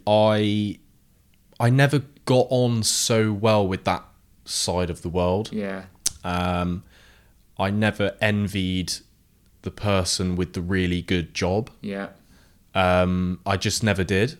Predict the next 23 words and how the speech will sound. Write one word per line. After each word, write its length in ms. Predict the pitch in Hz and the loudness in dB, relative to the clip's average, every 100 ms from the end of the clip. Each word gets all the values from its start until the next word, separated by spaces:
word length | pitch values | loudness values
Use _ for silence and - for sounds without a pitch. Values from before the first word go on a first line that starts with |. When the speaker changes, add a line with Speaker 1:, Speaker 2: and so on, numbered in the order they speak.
| - | -12
Speaker 2:
No. 280 | 117 101 90 - - - | -10 -10 -10 -18 -20 -16
Speaker 1:
So 240 | - 110 104 | -2 2 6
I 120 | 110 | 6
was 200 | 107 98 | 4 0
kind 320 | - 113 107 | 0 2 4
of 180 | 92 - - | 2 -2 -10
keen 300 | - 104 95 | -4 -2 -2
to, 260 | - 90 90 - _ _ _ - | -2 -2 -4 -8 _ _ _ -12
to 100 | - | 0
get 140 | 104 | 4
out 220 | 101 95 | 6 4
there 160 | 98 92 | 2 0
and 100 | 90 | 0
try 220 | - 101 | -2 -2
and 60 | 92 | 0
do 100 | 92 | -2
something 340 | - 95 87 | -2 -4 -6
for 140 | 87 92 | -6 -4
myself 420 | 87 - 92 - | -4 -2 -2 -2
as 80 | 90 | -4
soon 220 | 104 95 | -2 -2
as 100 | 92 | -2
possible. 500 | 113 110 120 139 | -4 -2 0 0